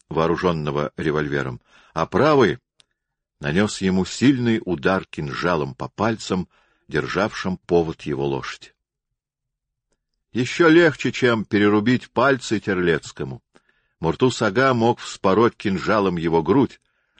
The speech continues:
но он не захотел проливать русской крови и, вырвавшись от вахмистра, без оглядки бросился в воду, спеша поскорее достигнуть противоположного берега. Несмотря на боль в перерубленных пальцах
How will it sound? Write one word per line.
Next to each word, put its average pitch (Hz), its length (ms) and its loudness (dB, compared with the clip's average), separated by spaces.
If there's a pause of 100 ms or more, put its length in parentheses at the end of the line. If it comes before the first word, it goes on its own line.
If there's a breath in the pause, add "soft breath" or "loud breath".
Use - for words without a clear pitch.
(480)
но 80 220 -4
он 113 200 2
не 107 120 0
захотел 101 560 0
проливать 90 640 0
русской 87 440 -4
крови 90 460 -2 (640)
и, 101 180 2
вырвавшись 104 800 2
от 82 200 -8
вахмистра, 90 840 -4 (480 soft breath)
без 113 340 -2
оглядки 110 680 2
бросился 92 720 0
в 73 60 -4
воду, 110 540 0 (200 loud breath)
спеша 110 540 -2
поскорее 101 640 0
достигнуть 95 760 -4 (180 loud breath)
противоположного 80 840 -2
берега. 73 480 -4 (1120)
Несмотря 82 640 -2
на 80 160 -2
боль 87 300 2
в - 140 -20
перерубленных 76 800 -4
пальцах 95 640 -4